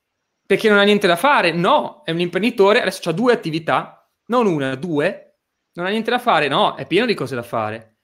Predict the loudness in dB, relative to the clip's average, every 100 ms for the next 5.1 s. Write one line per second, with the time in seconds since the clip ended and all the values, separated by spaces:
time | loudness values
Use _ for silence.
0 | _ 0 2 2 0 0 0 2 0 0
1 | -2 2 2 4 2 0 -2 -2 0 -2
2 | -2 -4 -6 -6 _ _ -4 0 2 2
3 | 2 2 2 -2 0 -2 2 2 2 2
4 | 2 0 -4 -4 -4 -2 0 0 -2 _